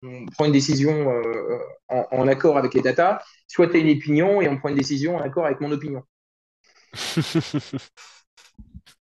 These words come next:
Speaker 1: Et, et,
Speaker 2: Vous leur dites
Speaker 1: et,
Speaker 2: ça aux
Speaker 1: et, et c'est
Speaker 2: cofondateurs.
Speaker 1: exact-, ouais, ouais, et c'est
Speaker 2: <laughs>
Speaker 1: exactement ça. Et, et mais, mais on se l'applique, on le dit pas seulement aux cofondateurs. C'est-à-dire
Speaker 2: Ouais.
Speaker 1: que chez nous, on a une ex-, une, une, une organisation qui est extrêmement plate.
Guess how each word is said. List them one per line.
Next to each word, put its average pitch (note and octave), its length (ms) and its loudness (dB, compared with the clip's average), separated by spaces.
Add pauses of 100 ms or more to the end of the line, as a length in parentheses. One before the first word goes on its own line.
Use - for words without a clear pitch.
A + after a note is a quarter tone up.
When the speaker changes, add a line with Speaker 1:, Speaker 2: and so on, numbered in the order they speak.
(140)
Speaker 1:
Et, - 120 -8 (380)
et, D3+ 140 0
Speaker 2:
Vous B2+ 80 0
leur C3+ 100 6
dites D#3 100 2
Speaker 1:
et, D3+ 60 0
Speaker 2:
ça D#3 100 6
aux D3 40 4
Speaker 1:
et, D3 60 2
et - 20 2
c'est D3+ 80 -2
Speaker 2:
cofondateurs. B2+ 300 0
Speaker 1:
exact-, G3+ 280 -8 (760)
ouais, G#3+ 280 2
ouais, F#3 280 2
et D3 60 0
c'est C3+ 120 -4
Speaker 2:
<laughs> - 20 -4
Speaker 1:
exactement E3+ 340 -2
ça. A3+ 280 -4
Et, D#3 260 -4
et D#3+ 60 -4
mais, F3 240 -2
mais F#3 140 0 (400)
on F3+ 60 -2
se F3 100 -6
l'applique, G#3+ 280 -2
on - 40 0
le F3+ 60 0
dit F3+ 120 0
pas A3+ 160 -2
seulement G#3+ 340 -2
aux G3+ 80 -2
cofondateurs. G3 480 -6 (260)
C'est-à-dire E3+ 220 0
Speaker 2:
Ouais. F#3 60 -10
Speaker 1:
que F#3 80 0
chez F3+ 160 0
nous, B3 280 -2 (340)
on E3 120 0
a F3+ 60 2
une F3+ 100 0
ex-, F3 220 -6
une, E3+ 240 0
une, D3 500 -2 (140)
une D3 180 -10
organisation F3+ 560 -2
qui - 80 -6
est - 20 -2
extrêmement F3+ 360 -4
plate. C#3 260 -4